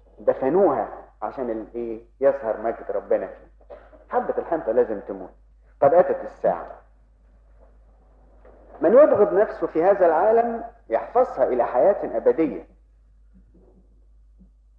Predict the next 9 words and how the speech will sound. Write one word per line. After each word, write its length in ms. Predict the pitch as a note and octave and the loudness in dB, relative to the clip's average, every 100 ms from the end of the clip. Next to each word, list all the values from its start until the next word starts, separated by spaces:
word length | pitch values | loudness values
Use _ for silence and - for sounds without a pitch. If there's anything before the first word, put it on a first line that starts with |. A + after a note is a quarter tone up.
| _ _ _ F#3+ | _ _ _ -2
إن 100 | F#3 | 4
كان 200 | C4+ - | 4 4
أحد 340 | E3 - C3 | 0 -2 0
يخدمني، 600 | C3 C3+ C#3 B2+ A#2+ - | 0 2 -2 -2 -6 -10
إن 40 | C#3+ | -2
كنتم 300 | D#3+ - - | 0 2 0
أنتم 200 | E3+ C3+ | -2 -4
مسيحيين، 680 | - - A#2 C3 F#3+ A#3 A#3 _ _ _ _ _ _ _ _ _ _ _ _ | -6 -10 -12 -8 -8 -8 -12 _ _ _ _ _ _ _ _ _ _ _ _
فليتبعني، 760 | C3+ B2+ B2 - C3+ G#2+ G#2 | 2 4 4 4 4 2 -8